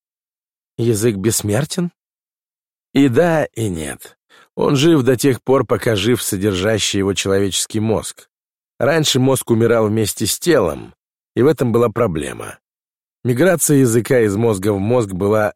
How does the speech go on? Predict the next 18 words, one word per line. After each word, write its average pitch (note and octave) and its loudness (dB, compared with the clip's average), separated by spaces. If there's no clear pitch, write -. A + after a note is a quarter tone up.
рискованным, A2+ 0
обременительным G#2 -4
делом A#2 0
и C3+ -4
сопровождалась C3+ 0
смертью A2+ -2
прежнего F2+ -2
носителя. C2 -10
Но G2 -2
сейчас F#2+ -4
древнему D#3 2
змею D3+ 2
больше C#3+ 2
не C#3 2
нужно C3+ 0
менять G2 -2
дом. C2 -8
Значит, G2+ -4